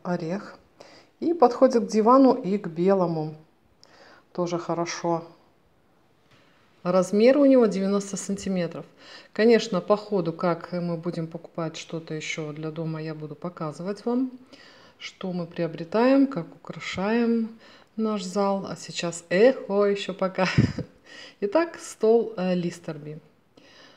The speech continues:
А, размер, по-моему, я сказала, да, большой, удобный. Ну, украшения потом ещё тоже беленькие будут на столе. Сейчас ещё ничего не придумалось. Только-только привезли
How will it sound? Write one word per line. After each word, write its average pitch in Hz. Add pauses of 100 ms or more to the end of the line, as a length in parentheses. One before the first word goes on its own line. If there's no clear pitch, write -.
(280)
А, 170
размер, 185
по-моему, 180
я 165
сказала, 160
да, 170
большой, 165
удобный. 165 (580)
Ну, 285
украшения 202
потом 170
ещё 165
тоже 160
беленькие 165
будут 247
на 233
столе. 214
Сейчас 170
ещё 165
ничего 165
не 170
придумалось. 175
Только-только 180
привезли 165